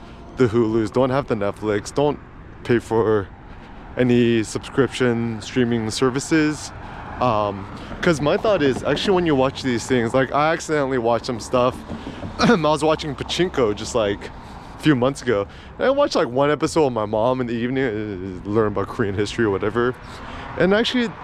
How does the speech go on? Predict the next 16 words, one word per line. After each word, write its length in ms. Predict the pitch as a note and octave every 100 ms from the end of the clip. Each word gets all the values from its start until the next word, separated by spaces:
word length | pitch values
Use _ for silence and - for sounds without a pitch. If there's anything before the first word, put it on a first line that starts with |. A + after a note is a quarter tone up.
| - - - - -
like, 280 | E3 D3 C3 - -
the 120 | C#3+ C3+
adrenaline, 520 | A#2+ D3+ A#3 C4 A#3+
the 100 | D#3+
drama 460 | A#2 C#3 F#3+ A#3+ C4+
kinda 220 | C#4 E4+
keeps 320 | - C4+ -
you 80 | A3
up. 80 | E3
It 100 | -
kinda 200 | B3+ -
fucks 280 | - -
with 100 | -
your 100 | B2+
sleep 320 | G#2+ A#2+ C#3 -
too, 320 | C3+ D3+ A3